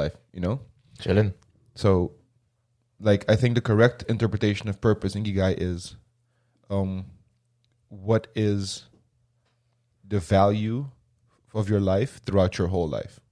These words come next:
Speaker 1: So, what you just described also, that still sounds to me like Ikigai.
Speaker 2: It could, it
Speaker 1: Like,
Speaker 2: could
Speaker 1: it,
Speaker 2: possibly, yeah.
Speaker 1: it, it doesn't sound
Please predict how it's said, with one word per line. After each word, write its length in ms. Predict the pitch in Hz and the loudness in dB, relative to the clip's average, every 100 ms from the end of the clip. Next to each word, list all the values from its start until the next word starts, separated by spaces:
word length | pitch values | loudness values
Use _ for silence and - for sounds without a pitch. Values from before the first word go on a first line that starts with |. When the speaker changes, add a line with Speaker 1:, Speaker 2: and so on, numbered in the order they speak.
| _ _ _ _ _ _ _ _ _ - | _ _ _ _ _ _ _ _ _ -8
Speaker 1:
So, 380 | - 101 95 92 - _ _ | 2 2 2 -2 -14 _ _
what 180 | 104 117 | -2 2
you 60 | 139 | 2
just 160 | 117 | 2
described 460 | 101 - 113 85 85 | 0 2 4 4 2
also, 500 | 104 101 - 90 - _ _ _ - | 0 0 -4 -8 -8 _ _ _ 0
that 160 | 113 | 0
still 240 | - 110 120 | 0 -2 -2
sounds 320 | 101 90 92 | -2 -4 -6
to 120 | 92 | -6
me 180 | 104 82 | -4 -2
like 140 | 80 | -4
Ikigai. 440 | - 80 92 82 - - _ _ _ _ _ _ _ - | -8 -8 -2 -2 -4 -16 _ _ _ _ _ _ _ -6
Speaker 2:
It 160 | 185 185 | -2 4
could, 160 | 101 | 8
it 40 | 90 | 8
Speaker 1:
Like, 80 | 95 | 8
Speaker 2:
could 60 | - | 6
Speaker 1:
it, 60 | |
Speaker 2:
possibly, 500 | 92 98 101 87 95 | 6 4 2 -2 -2
yeah. 120 | 107 101 | 0 2
Speaker 1:
it, 300 | 101 - - | 0 -2 -8
it 100 | 104 | -2
doesn't 260 | 101 107 113 | 0 0 -2
sound 480 | - 104 104 104 | 0 2 0 -4